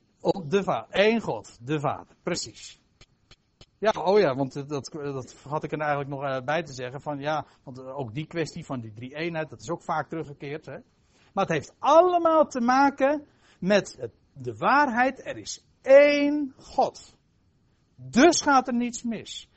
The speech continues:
Er is één God. En dus gebeurt wat hij wil. En gaat alles in overeenstemming met zijn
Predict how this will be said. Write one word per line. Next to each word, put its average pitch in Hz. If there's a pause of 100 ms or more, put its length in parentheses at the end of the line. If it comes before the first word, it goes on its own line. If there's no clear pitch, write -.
(140)
Er 185
is - (120)
één 294
God. - (1800)
En 135
dus 220
gebeurt 196 (120)
wat 135
hij 190 (360)
wil. 123 (460)
En 151
gaat -
alles 262
in 165
overeenstemming 208
met 110 (200)
zijn 147